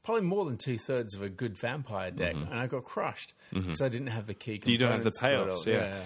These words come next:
Speaker 2: And that's something that you had to find out the, the, the hard way from playing Ixalan, which is that you need to prioritize your payoffs first, and then if you draft two twos for two and three to go around those payoffs,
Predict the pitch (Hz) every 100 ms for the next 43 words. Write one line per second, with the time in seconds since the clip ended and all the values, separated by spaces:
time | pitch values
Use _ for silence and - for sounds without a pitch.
0 | - 131 156 151 160 170 202 170 165 147
1 | 143 147 131 117 127 - 120 - 113 113
2 | 113 110 - _ _ _ 107 110 107 107
3 | 101 107 110 - 110 107 101 98 - 95
4 | 113 104 110 113 - 101 95 92 104 95
5 | - 95 - - - - 120 120 104 -
6 | 120 110 - 107 98 - - 107 98 -
7 | - 104 98 - 101 98 95 90 - -
8 | - 131 - 98 113 98 - - - 107
9 | 98 98 92 90 - - - - - -
10 | 101 - 110 98 90 - - 98 95 90
11 | 87 - _ - 117 107 95 120 123 104
12 | - 101 95